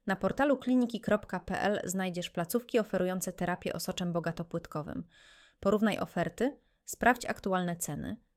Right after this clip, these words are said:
zapoznaj się z opiniami o klinice i specjalistach, a następnie wygodnie umów wizytę. Badania prowadzone przez Skautena i W S P Ćrem wykazały, iż wzrost ciśnienia w kanale odbytu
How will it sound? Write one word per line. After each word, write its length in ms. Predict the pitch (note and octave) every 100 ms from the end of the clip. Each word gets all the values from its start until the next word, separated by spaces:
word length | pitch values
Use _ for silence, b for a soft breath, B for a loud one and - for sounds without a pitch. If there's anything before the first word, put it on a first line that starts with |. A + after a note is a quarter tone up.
| _ F3+
zapoznaj 500 | F#3+ A#3+ C4 B3+ A#3
się 120 | G3+
z 60 |
opiniami 520 | - - F#3+ G3 G3+ -
o 80 |
klinice 460 | - - F3+ E3+ -
i 100 | -
specjalistach, 880 | - F3+ - E3 D#3+ - - - _ _ _ _ -
a 80 | F#3
następnie 520 | F3 - G#3 - F#3
wygodnie 500 | C4 A3 F#3 F#3+ F#3
umów 300 | F3 E3 - F3
wizytę. 480 | F3 C#3+ C3+ D#3 E3+ _ _ _ _ _ _ _ _ _ _ -
Badania 400 | F#3 F#3 E4+ G4
prowadzone 480 | - G#3+ G3+ D4 C4
przez 320 | - G3+ - _ -
Skautena 560 | - - F#3 G#3+ B3+ -
i 120 | F#3+
W 160 | F#3
S 140 | - -
P 140 | E3+
Ćrem 320 | - G#3 B3+ - G3
wykazały, 520 | G3 G3 F#3+ C4+ C#4+
iż 240 | - G3 -
wzrost 520 | F#3 F3 A#3 C4+ -
ciśnienia 420 | - - G#3+ G3+
w 80 | -
kanale 340 | F#3+ F3+ F3
odbytu 480 | - F3+ A3+ B3+ F#3